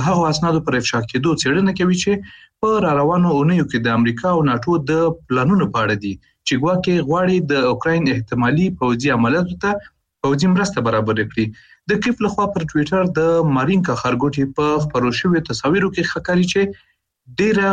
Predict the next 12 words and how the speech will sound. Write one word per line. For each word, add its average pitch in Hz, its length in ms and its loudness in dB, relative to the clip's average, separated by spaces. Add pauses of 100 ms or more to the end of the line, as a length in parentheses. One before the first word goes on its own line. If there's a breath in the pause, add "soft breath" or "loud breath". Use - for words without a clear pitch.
(140)
ویجاړي 131 460 0
شوې 110 280 0
ده، 107 80 0 (260)
چې - 160 -2
څه 143 60 -4 (140)
باندې 165 460 0
کال 156 260 2
مخکې 220 260 -4
د 139 120 2
روسیې 165 220 -2 (100)
تر 131 120 0
یرغل 123 320 0